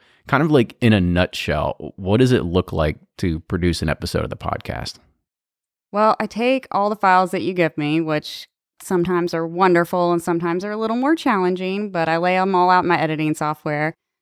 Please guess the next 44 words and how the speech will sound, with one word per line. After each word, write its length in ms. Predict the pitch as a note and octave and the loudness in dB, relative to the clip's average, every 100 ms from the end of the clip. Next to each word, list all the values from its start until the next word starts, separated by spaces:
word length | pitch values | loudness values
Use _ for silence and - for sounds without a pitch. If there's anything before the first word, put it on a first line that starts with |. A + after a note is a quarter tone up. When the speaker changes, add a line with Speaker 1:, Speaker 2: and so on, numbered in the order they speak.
| - | -2
Speaker 2:
go 140 | E3 | -2
through, 500 | E3 G#3 G#3 G3+ G3+ F#3+ | 0 -4 -2 2 2 2
listen 340 | F3 F3 F3+ | 0 0 -2
to 120 | - | 0
it, 360 | F3 E3+ E3 _ _ | 2 2 0 _ _
remove 440 | D#3 D#3 D#3 D#3 - | -2 0 2 0 -2
anything 460 | E3 D#3 E3 D#3 | -4 -4 -4 -4
that 200 | D#3 D3+ _ _ _ _ _ _ - | -4 -6 _ _ _ _ _ _ -8
maybe 300 | G#4 G#4+ G4+ | -4 -2 0
you 180 | F#4 F4 | 0 0
shouldn't 320 | E4 E4 D4 | -2 0 0
have 120 | D4 | 0
said. 400 | - D4 D4+ D#4 - _ _ _ - | -4 -2 -2 -4 -8 _ _ _ 0
Speaker 1:
There's 180 | A2+ G2 | 0 2
the 80 | |
Speaker 2:
Um, 60 | G2+ | 0
Speaker 1:
quality 260 | G2+ F2+ D#2+ | 2 2 0
control 320 | F2+ - F2 | -4 -2 2
coming 320 | C#4+ - C#4 | 2 4 4
Speaker 2:
<laughs> 160 | - C4 | 4 4
Speaker 1:
through. 140 | B3 | 2
Speaker 2:
Yes, 420 | G#3 F3+ F3 F#3 G3+ G3 | 2 2 0 -2 -2 0
I'm 260 | G3+ G3 | 0 2
very 220 | G3 F#3 | 4 4
big 200 | E3+ E3+ | 4 2
on 160 | D#3+ D#3+ | 2 -4
quality 360 | E3 C#3+ B2+ E3 | -2 -6 -6 -6
control 560 | F3+ E3+ D#3 C#3+ D#3 | -8 -6 -6 -4 -4
and 260 | D#3 F3 D#3+ | -2 0 2
very 220 | F3+ F3 | 4 6
much 180 | E3 - | 4 0
an 140 | D#3 | -4
editor, 480 | - D3+ F#2+ G2 D#3 | -2 -6 -6 -8 -10
so 200 | - E3 | -6 -2
I 60 | D3 | -2
like 200 | D#3 D3+ | -4 -8
to 200 | - - | -8 -10
cut 240 | - - - | -6 -8 -6
stuff 260 | - - | -14 -4
<laughs> 320 | A#3+ F#3+ _ | -2 -2 _
and 140 | F3 E3+ | -4 0
remove 280 | E3 D3+ C#3 | 0 0 -2
it. 200 | C#3+ _ _ _ _ _ - | -4 _ _ _ _ _ -4
Um, 580 | F3+ E3 D3+ C#3+ E3 D#3+ | 2 4 2 0 -6 -10